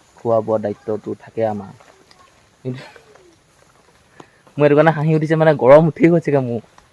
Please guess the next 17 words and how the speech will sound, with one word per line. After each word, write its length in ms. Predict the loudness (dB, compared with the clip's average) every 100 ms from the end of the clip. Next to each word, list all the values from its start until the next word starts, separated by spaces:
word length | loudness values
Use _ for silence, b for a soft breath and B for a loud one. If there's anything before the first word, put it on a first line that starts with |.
| _ _ _ _ _
এইবোৰ 160 | -14 -10
কাম 160 | -10
কৰি। 180 | -10 -14 -16 _ _ _ _ _ _ _ _ _ -10
গৰু 280 | -2 0 0 -4
মই 180 | -8 -8
গোটেই 200 | -4 -4
চাৰিটা 300 | -4 -6 -6
আনি 160 | -8
বান্ধিলোহি, 600 | -12 -14 -14 -12 -12 -14 -20 _
খেৰ 240 | _ -10 -8
দিলোহি। 380 | -8 -8 -10 -14 _ _ _ _ _ -2
অ, 40 |
হ'ব, 120 | 4 6
নিদিবি 340 | 8 8 8
দেই, 140 | 8 6
ধুনীয়াকৈ 380 | 6 6 6
খা। 160 | 4